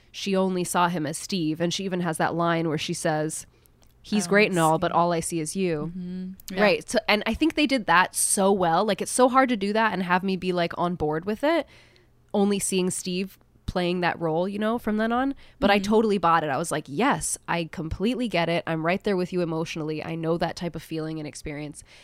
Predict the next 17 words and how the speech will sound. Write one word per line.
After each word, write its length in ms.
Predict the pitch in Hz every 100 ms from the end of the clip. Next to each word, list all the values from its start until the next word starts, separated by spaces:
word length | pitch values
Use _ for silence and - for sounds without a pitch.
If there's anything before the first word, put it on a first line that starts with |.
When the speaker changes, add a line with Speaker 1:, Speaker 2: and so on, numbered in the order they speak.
| - -
Speaker 1:
And 160 | - 202
so 80 | 240
I 80 | 240
think 240 | - 302
that 160 | - 208
moment 300 | 208 214 226
at 80 | -
the 120 | 165
end 240 | 180 196
was 180 | 170 175
just 200 | - 175
giving 260 | 190 170 180
us 200 | 175 -
this 580 | 170 165 165 - - - _ - - _ _ _ _ _ _ _ _ 185
breath 520 | 160 180 190 190 -
of 140 | 185 165
her 640 | - 202 185 180 180 185